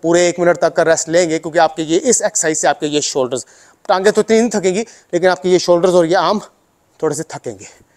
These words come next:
तो फिर आपने एक मिनट तक का rest लेना है, क्योंकि जब एक मिनट तक का rest लेंगे तो अगले set के लिए आपके अंदर इतनी एनर्जी होगी कि आप पूरे twenty repetition लगा पाएँ। अगर आप set को increase कर रहे हैं, मैं ट्वेंटी लगा के दिखा रहा हूँ, आप next set में थर्टी तक पहुँच रहे हैं, फ़ोर्टी तक पहुँच रहे हैं, तो वो अच्छी बात है। तो इतना stamina आपके अंदर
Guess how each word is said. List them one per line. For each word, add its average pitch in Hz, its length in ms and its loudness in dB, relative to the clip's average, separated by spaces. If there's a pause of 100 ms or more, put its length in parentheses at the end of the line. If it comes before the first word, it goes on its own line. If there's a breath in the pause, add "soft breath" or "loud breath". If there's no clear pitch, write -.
(280)
तो 160 60 -8
फिर 170 100 2
आपने 165 220 2
एक 151 100 -2
मिनट 165 160 -4
तक 156 140 -2
का 151 80 0
rest 139 200 -2
लेना 123 140 -2
है, 117 60 -4
क्योंकि 156 200 -8
जब 175 160 0
एक 180 160 0
मिनट 180 160 -2
तक 202 160 -2
का 190 80 4
rest 185 200 2
लेंगे 196 160 0
तो 180 80 0 (100)
अगले 208 300 4
set 208 220 0
के 185 100 -4
लिए 202 120 2
आपके 180 220 0
अंदर 185 260 0
इतनी 190 280 -2
एनर्जी 160 340 -2
होगी 151 340 -2
कि 156 120 -2
आप 156 140 0
पूरे 156 240 -2 (680 soft breath)
twenty 143 240 -4
repetition 147 400 -2
लगा 117 220 -2
पाएँ। 117 180 -8
अगर 160 200 0
आप 165 280 0 (120)
set 160 240 -2
को 165 100 -2
increase 156 300 -2
कर 220 180 2
रहे 180 160 0
हैं, 165 140 -4 (320 soft breath)
मैं 170 180 2
ट्वेंटी 190 200 0
लगा 196 180 4
के 196 60 0
दिखा 170 220 2
रहा 170 100 0
हूँ, 175 100 -10 (180)
आप 185 240 2
next 190 260 0
set 190 180 2
में 190 120 2
थर्टी 175 260 -4
तक 190 200 0
पहुँच 202 260 2
रहे 175 120 2
हैं, 165 120 0
फ़ोर्टी 185 300 -4
तक 185 200 0
पहुँच 208 180 0
रहे 180 60 2
हैं, 175 80 2
तो 180 60 2
वो 190 160 -4
अच्छी 233 280 -2
बात 170 260 2
है। 165 60 2
तो - 300 -10
इतना 165 180 -2
stamina 156 320 0
आपके 143 140 -2
अंदर 151 140 -2